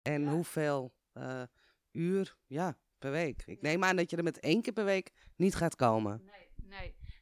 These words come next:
Speaker 2: Dat is wel een hele goeie. En ik, ik vind dit helemaal tof, want, eh, Delilah die, die vraagt meestal niet zoveel uit zichzelf. Wat cool! Ja, nou, wat is ook daarvoor, daar ga ik weer, disclaimer, heel veel verschillende,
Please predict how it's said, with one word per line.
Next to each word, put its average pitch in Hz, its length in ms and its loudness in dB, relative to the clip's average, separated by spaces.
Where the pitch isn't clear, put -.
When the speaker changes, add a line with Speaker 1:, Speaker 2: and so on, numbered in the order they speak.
Speaker 2:
Dat 269 100 6
is 302 60 4
wel 359 100 12
een 311 60 12
hele 302 160 10
goeie. 302 320 6
En 240 300 8
ik, 262 160 6
ik 285 120 0
vind 277 160 8
dit 302 140 8
helemaal 262 560 12
tof, 220 320 12
want, 233 480 8
eh, 214 420 12
Delilah 294 520 12
die, 240 240 6
die 254 160 12
vraagt 440 340 6
meestal 240 380 12
niet 214 180 12
zoveel 220 300 12
uit 208 200 12
zichzelf. 214 480 12
Wat 311 180 12
cool! 466 440 12
Ja, 403 360 12
nou, 262 300 10
wat 320 260 10
is 392 280 2
ook 330 280 12
daarvoor, 269 460 12
daar 196 100 6
ga 196 200 10
ik 214 120 8
weer, 208 380 6
disclaimer, 339 800 10
heel 262 240 8
veel 247 200 10
verschillende, 214 480 6